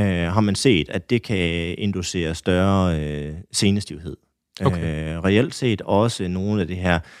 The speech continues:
Speaker 1: er sådan, man begynder at gå i detaljen med også, hvilken type af isometrisk træning, om det er sådan overcoming, eller det er yielding, altså man står med noget,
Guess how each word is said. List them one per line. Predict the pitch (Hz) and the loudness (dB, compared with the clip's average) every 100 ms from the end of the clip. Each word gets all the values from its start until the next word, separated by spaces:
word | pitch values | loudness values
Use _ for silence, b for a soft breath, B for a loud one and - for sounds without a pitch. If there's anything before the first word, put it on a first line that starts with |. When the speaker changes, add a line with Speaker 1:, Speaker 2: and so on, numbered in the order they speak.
| B | B
Speaker 1:
er | |
sådan, | - 107 - _ _ _ - | -2 -2 -2 _ _ _ -10
man | 92 | -8
begynder | 92 - 113 90 | -6 4 4 4
at | |
gå | 87 | 2
i | 90 | -2
detaljen | 90 - 92 101 95 | -2 0 2 4 2
med | 90 | 4
også, | 87 95 | 2 2
hvilken | 98 95 | -2 -8
type | 90 - 160 165 113 | -8 -2 0 0 -2
af | |
isometrisk | 78 - 82 73 _ - | -6 -12 -12 -14 _ -20
træning, | - 76 82 80 | -12 -10 -10 -10
om | 73 | -12
det | |
er | 78 | -10
sådan | 104 | -4
overcoming, | - 127 117 - 101 92 101 | 2 4 4 0 -4 -6 -6
eller | 92 71 | -8 -8
det | 76 | -8
er | 82 92 | -4 4
yielding, | 107 113 107 78 | 4 4 2 0
altså | 65 - 71 | -4 -10 -10
man | 73 | -10
står | 76 - 104 | -4 0 0
med | 85 | 0
noget, | 80 82 | -6 -8